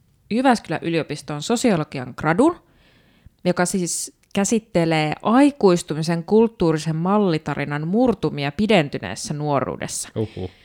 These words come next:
Speaker 1: Hän on siis haastatellut korkeakouluopiskelijoita aikuisuudesta ja huomannut, on tämmöisiä kulttuurisia mallitarinoita, eli tämmöisiä vakiintuneita tapoja kuvata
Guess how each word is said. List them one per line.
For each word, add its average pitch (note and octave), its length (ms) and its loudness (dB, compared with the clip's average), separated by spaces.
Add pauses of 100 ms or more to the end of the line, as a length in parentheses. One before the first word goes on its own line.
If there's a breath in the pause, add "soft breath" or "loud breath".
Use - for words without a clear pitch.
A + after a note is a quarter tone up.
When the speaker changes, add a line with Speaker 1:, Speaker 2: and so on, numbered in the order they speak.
(100)
Speaker 1:
Hän C4+ 200 0
on C#4+ 100 0
siis A3+ 160 -4
haastatellut E3+ 680 -2
korkeakouluopiskelijoita E3 1300 0
aikuisuudesta E3 920 0 (1120)
ja E3 460 0 (200)
huomannut, F#3 600 2
on E3+ 100 -2
tämmöisiä F3+ 320 -2
kulttuurisia F#3 640 0
mallitarinoita, D#3 880 0
eli E3 100 2
tämmöisiä F3 360 -2
vakiintuneita G#3+ 680 0
tapoja D#3+ 540 0
kuvata F#3 580 -4